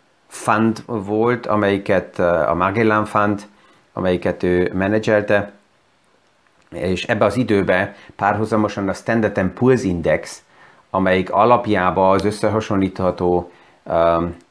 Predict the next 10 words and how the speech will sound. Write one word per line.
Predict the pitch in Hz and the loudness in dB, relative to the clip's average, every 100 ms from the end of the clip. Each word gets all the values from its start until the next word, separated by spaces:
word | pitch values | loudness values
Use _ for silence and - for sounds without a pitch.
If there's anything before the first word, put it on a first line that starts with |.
| _ _ - - | _ _ -14 -12
index | - 107 107 98 - | -4 0 2 0 -2
volt, | 90 92 101 - - _ _ _ _ _ - | -2 0 0 -4 -20 _ _ _ _ _ -6
a | 87 | -2
benchmark | 98 107 110 110 90 85 - | 0 0 0 0 0 0 -2
neki, | 92 - 101 107 104 | -4 -2 0 0 2
az | 95 92 - | 0 0 -6
évente | 113 101 95 85 - 87 87 | -4 -2 -2 -4 0 0 0
csak | - 82 - | -4 -8 -6
tíz | 104 | -10
százalékot, | - 92 80 78 64 - 69 - | -6 -6 -4 -4 -6 -10 -12 -12